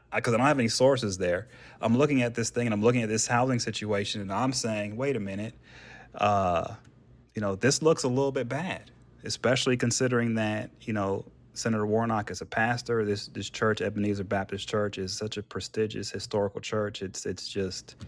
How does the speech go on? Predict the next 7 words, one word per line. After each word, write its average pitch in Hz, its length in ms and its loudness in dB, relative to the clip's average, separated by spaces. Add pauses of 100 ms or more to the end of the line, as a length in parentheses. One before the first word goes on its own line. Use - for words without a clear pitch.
(1300)
you 110 100 0
know, 117 280 4
it's, - 520 2 (460)
it, 110 160 -2 (2750)
it's 123 160 2
a 120 80 6
Mount 113 220 4